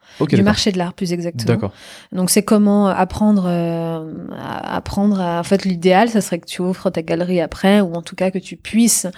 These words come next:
Speaker 2: vendre des, des œuvres,
Speaker 1: Ok.
Speaker 2: euh, que tu travailles dans une galerie ou que tu ouvres la tienne, peu importe, mais c'était surtout ça. Ça te donne quelque chose en plus. C'était pas du tout pertinent, ni même <laughs>
Speaker 1: En termes de, de
Speaker 2: stratégique.
Speaker 1: cohérence, mais,
Speaker 2: Non,
Speaker 1: euh, t'avais
Speaker 2: mais,
Speaker 1: envie de le faire.
Speaker 2: mais j'avais envie de le
Speaker 1: T'avais
Speaker 2: faire, et ça
Speaker 1: l'opportunité de le faire, en tout
Speaker 2: et ça
Speaker 1: cas.
Speaker 2: me faisait plaisir.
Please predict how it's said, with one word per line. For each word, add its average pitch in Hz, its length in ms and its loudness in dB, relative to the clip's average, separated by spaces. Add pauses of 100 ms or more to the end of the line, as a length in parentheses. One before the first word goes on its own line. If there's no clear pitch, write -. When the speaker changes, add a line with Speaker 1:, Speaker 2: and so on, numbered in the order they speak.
(320)
Speaker 2:
vendre 190 440 4
des, 170 240 -2
des 170 280 0
œuvres, 185 280 2 (240)
Speaker 1:
Ok. 120 80 -6 (120)
Speaker 2:
euh, 170 100 -2
que 185 100 -4
tu - 180 -8
travailles 202 380 2
dans 180 140 -2
une 175 140 -4
galerie 175 240 0
ou 190 60 2
que 190 80 -10
tu - 120 -12
ouvres 175 220 -4
la 170 100 -4
tienne, 202 300 2
peu 180 100 -8
importe, 165 400 -6
mais 175 240 -2
c'était 175 260 -4
surtout 190 300 -4
ça. 180 260 -2 (320)
Ça - 140 0
te 185 80 0
donne 214 500 2 (120)
quelque 208 140 -2
chose 220 180 4
en 196 100 2
plus. 220 400 -2 (240)
C'était 190 300 -2
pas 233 160 2
du 294 100 0
tout 262 140 -8
pertinent, 220 680 0
ni 196 160 -2
même 196 300 0 (200)
<laughs> - 140 -4
Speaker 1:
En 120 100 -4
termes 113 200 2
de, 117 60 0
de - 20 0
Speaker 2:
stratégique. 220 420 2
Speaker 1:
cohérence, 131 600 4 (100)
mais, 127 220 4
Speaker 2:
Non, 110 80 4
Speaker 1:
euh, 107 260 4 (160)
t'avais 120 140 4
Speaker 2:
mais, 120 60 6
Speaker 1:
envie 120 100 4
de 117 40 2
le 110 60 4
faire. 107 240 0
Speaker 2:
mais 208 80 4
j'avais 196 160 2
envie 269 160 0
de 214 60 -4
le 196 80 0
Speaker 1:
T'avais - 140 4
Speaker 2:
faire, - 80 6
et 131 40 6
ça 123 80 0
Speaker 1:
l'opportunité 113 380 -2
de 104 40 -4
le 101 80 -2
faire, 110 200 -6
en 127 40 -10
tout 240 60 -6
Speaker 2:
et 233 60 0
ça 220 80 0
Speaker 1:
cas. 214 60 0
Speaker 2:
me - 40 0
faisait 254 140 -2
plaisir. 190 340 -6